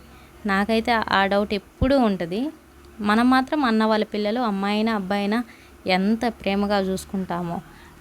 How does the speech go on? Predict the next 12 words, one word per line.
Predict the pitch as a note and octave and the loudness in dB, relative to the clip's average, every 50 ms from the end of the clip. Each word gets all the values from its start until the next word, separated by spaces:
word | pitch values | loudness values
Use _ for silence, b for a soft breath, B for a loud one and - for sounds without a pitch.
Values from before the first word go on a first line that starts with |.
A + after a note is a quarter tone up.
| - - | -8 -2
కానీ | A#3 A#3 A#3+ B3+ C#4+ E4+ F#4 F4+ - - - - - - - - - - - - - - | 0 0 2 2 0 0 -2 -6 -10 -18 -20 -20 -20 -20 -20 -20 -20 -20 -20 -20 -10 -4
వాళ్ళు | A3 G#3+ G#3 G#3+ A3+ B3 B3 | -2 0 2 2 2 2 2
మాత్రం | B3+ B3 B3 B3 - D#4 D#4 C#4 | 2 0 0 -2 -4 -4 -2 0
మన | A#3 A3 G#3+ | 0 0 0
పిల్లల్ని | G3+ - G#3+ G#3 G3+ G3 G3 F#3+ F3+ F#3 B B B B B B - | 0 -2 -2 -2 0 -2 -2 -2 -4 -8 B B B B B B -6
ఎట్లా | G3+ F#3+ - F#3+ F3 F3+ D#3 | -6 -4 -2 -2 -4 -2 -2
చూసుకుంటారు? | F#3 F3+ - - G3+ F#3+ F#3 - G#3 G#3+ A#3+ C#4 D4+ - - - - - - - - - - - - - - - B B B B B B B B B - - - | -6 -8 -6 -6 -4 -4 -2 -2 -2 -2 -2 -4 -6 -10 -14 -20 -20 -20 -20 -20 -20 -20 -20 -20 -20 -20 -20 -20 B B B B B B B B B -20 -4 0
కనీసం | A3 G#3+ A3 A#3 A#3 - B3+ A#3 | 2 4 4 2 2 0 0 2
మనకున్నంత | A3 G#3 A3 A3+ - A#3+ A#3 A#3 A#3 A3 A#3 - | 2 2 2 0 0 0 0 0 0 -2 -4 -4
ప్రేమ | A3+ A#3 B3 B3 A#3 | -2 -2 0 0 0
వాళ్ళకు | G#3+ G3 F#3+ F#3 - F#3+ | 0 0 0 -2 -4 -4
ఉంటుందా | G3 G3 G#3+ G3 F#3+ A3 | -2 -2 -2 -2 -2 -2